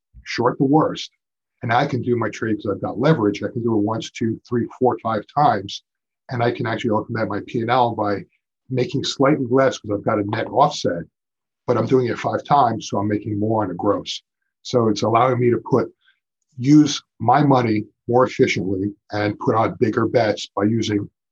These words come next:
other people's money, the prime brokers. Now, again, you gotta be able to ra-, manage your position. There's a lot more complexity in this, but it allows you to kind of put on bigger bets and put on bets that are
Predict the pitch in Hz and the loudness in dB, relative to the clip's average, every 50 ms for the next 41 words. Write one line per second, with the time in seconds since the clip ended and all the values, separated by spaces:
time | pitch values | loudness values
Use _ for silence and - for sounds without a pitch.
0 | _ _ - 151 143 135 - - 120 - 98 98 - 87 87 85 80 - - - | _ _ 0 2 4 4 2 0 -4 -6 -6 -6 -6 -8 -8 -8 -10 -12 -16 -18
1 | 107 - 113 104 104 101 113 104 101 - - _ - - - - - _ _ _ | -10 -6 -4 -2 -2 0 0 -2 -2 -2 -8 _ -18 -18 -18 -20 -20 _ _ _
2 | _ _ _ _ _ - 123 113 110 104 120 113 104 107 117 110 107 98 113 104 | _ _ _ _ _ -4 -2 0 2 2 2 2 2 0 0 0 0 0 -2 -2
3 | 92 92 90 92 101 98 101 95 92 98 90 - - 113 101 98 101 101 98 101 | -2 -4 -6 -6 -6 -6 -4 -2 -2 -4 -4 -4 -4 -4 -2 -2 -4 -4 -4 -6
4 | 92 - 113 120 135 127 131 - 120 104 98 90 95 95 98 98 98 95 - _ | -8 -6 0 2 2 2 4 0 -2 -2 -4 -4 -4 -2 -2 0 -2 -2 -6 _
5 | _ 104 98 85 - - 92 - - 135 - - - 117 90 90 92 92 95 95 | _ -8 -8 -8 -8 -8 -12 -6 -4 -4 -4 -2 -4 -2 -2 -2 -2 -4 -8 -10
6 | - - _ _ _ _ _ _ _ _ 98 104 110 - - 107 107 120 127 131 | -12 -16 _ _ _ _ _ _ _ _ 2 2 2 0 0 0 2 2 4 4
7 | 135 135 135 - 113 107 104 101 - 113 107 101 - - - 127 113 107 104 101 | 4 4 2 2 0 0 0 -2 -2 -2 -2 -2 -4 -4 -2 -2 -2 -2 -2 -2
8 | 110 113 113 110 104 101 101 98 101 95 - - - - 123 110 101 104 95 92 | -2 0 0 0 0 0 -2 -2 -2 -4 -6 -10 -8 -4 -2 0 0 0 0 -2
9 | 101 101 101 - - - 101 98 98 101 101 - | -2 -2 -2 -4 -4 -4 -2 0 0 0 -2 -4